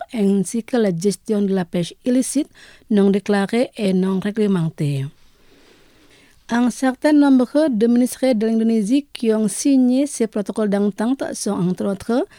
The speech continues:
la ministre des Affaires étrangères, Retno Marsudi, la ministre des Affaires maritimes et de la pêche, Susi Pujastuti, et le chef de l'Agence des archives nationales, Mustari Irawan.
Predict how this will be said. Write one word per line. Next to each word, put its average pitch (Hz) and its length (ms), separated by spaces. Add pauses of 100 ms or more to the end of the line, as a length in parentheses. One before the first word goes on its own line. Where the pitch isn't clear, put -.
(340)
la 226 140
ministre 233 480
des 208 240
Affaires 214 160
étrangères, 208 580 (140)
Retno 196 360
Marsudi, 196 680 (340)
la 208 140
ministre 214 420
des 196 240
Affaires 196 240
maritimes 202 540 (100)
et 220 80
de 180 100
la 190 120
pêche, 233 360 (140)
Susi 220 480
Pujastuti, 202 800 (380)
et 233 100
le 208 160
chef 226 320
de 208 80
l'Agence 196 520 (580)
des 196 440
archives 208 400
nationales, 208 680 (340)
Mustari 220 680
Irawan. 170 600